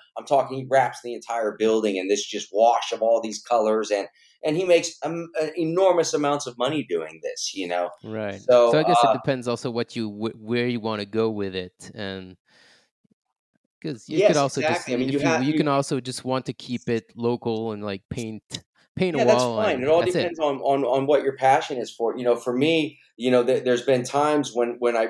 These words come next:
Speaker 1: when I probably could have switched gears and really, really, uh, uh, driven to brand and create a brand, uh, you know, for Pike, for Pike one sixty-nine, for T C F, and done, did that brand and everything. And, and, and,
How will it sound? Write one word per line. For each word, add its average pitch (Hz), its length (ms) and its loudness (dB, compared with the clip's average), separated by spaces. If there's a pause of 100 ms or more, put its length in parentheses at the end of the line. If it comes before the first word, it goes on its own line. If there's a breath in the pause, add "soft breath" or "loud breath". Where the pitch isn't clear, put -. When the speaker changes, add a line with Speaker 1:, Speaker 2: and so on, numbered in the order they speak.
Speaker 1:
when 120 160 -2
I 113 80 0
probably 135 500 0
could 127 160 -6
have 110 100 -4
switched - 520 -4
gears 131 440 4
and 110 280 -4
really, 135 260 4
really, 120 440 2 (320 soft breath)
uh, 104 260 2 (140)
uh, 104 280 4
driven 127 400 2
to 120 400 -6 (120)
brand 131 500 4
and 110 220 -4
create 123 360 2
a - 80 2
brand, 123 600 0 (380 soft breath)
uh, 107 340 4
you 117 100 -6
know, 110 140 0
for 110 300 -4
Pike, 127 320 4
for 107 180 -6
Pike 123 260 0
one 127 140 -2
sixty-nine, 123 540 -2
for - 140 -16
T 135 160 -8
C 127 240 -4
F, 123 280 4
and 107 180 -6 (280 soft breath)
done, 131 300 2
did 143 160 -2
that 127 200 -2
brand 147 280 0
and 127 100 -2
everything. 113 540 0
And, 107 180 -2 (260 loud breath)
and, 123 240 0
and, 123 280 0